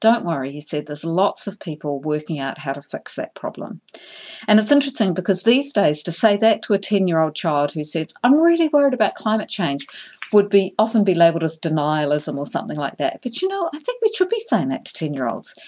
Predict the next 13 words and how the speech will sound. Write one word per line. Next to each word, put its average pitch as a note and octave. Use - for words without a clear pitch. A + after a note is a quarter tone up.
And E4
we D#4+
should E4
be E4
saying C#4
it G#3
to -
ourselves. G3
Don't C4
worry, A#3
there F#3
are F3
lots G3